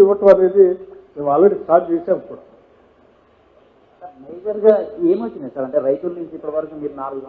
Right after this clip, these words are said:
Speaker 1: మీరు అందరూ విని
Speaker 2: సంవత్సరాలు
Speaker 1: ఉంటారు. మీ అందరి సమక్షంలో
Speaker 2: మీ
Speaker 1: జరిగింది.
Speaker 2: దగ్గర
Speaker 1: నేను మళ్ళీ ప్రత్యేకంగా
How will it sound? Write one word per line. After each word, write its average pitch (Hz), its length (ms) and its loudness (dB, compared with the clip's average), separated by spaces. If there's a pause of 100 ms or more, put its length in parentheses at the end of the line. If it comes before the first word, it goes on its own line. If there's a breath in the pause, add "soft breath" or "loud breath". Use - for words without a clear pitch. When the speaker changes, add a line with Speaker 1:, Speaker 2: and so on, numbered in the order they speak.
(160)
Speaker 1:
మీరు 156 160 -2
అందరూ 202 200 -4
విని 185 140 -2
Speaker 2:
సంవత్సరాలు 156 300 -8
Speaker 1:
ఉంటారు. 156 140 -10
మీ 202 180 4
అందరి 208 280 -2
సమక్షంలో 196 460 -2
Speaker 2:
మీ - 60 -8
Speaker 1:
జరిగింది. 170 320 -4
Speaker 2:
దగ్గర 170 480 -6
Speaker 1:
నేను 180 220 8
మళ్ళీ 190 120 4
ప్రత్యేకంగా 202 600 4